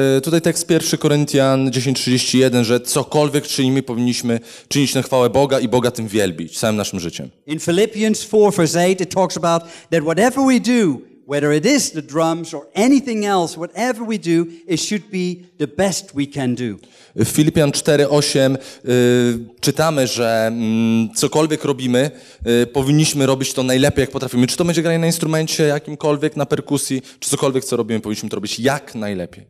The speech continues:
Speaker 2: God desires the best from us.
Speaker 1: Y, Bóg oczekuje od nas,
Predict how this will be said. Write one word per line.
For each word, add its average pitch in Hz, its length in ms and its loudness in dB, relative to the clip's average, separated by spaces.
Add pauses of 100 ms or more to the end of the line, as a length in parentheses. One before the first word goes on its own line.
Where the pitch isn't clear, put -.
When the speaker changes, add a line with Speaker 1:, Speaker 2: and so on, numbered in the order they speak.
(120)
Speaker 2:
God 147 420 0
desires 123 640 -4
the - 80 -10
best 123 300 -8
from 92 200 -16
us. - 260 -18 (500)
Speaker 1:
Y, 101 100 2
Bóg 151 240 2
oczekuje 131 520 0
od 107 160 -4
nas, 101 480 -4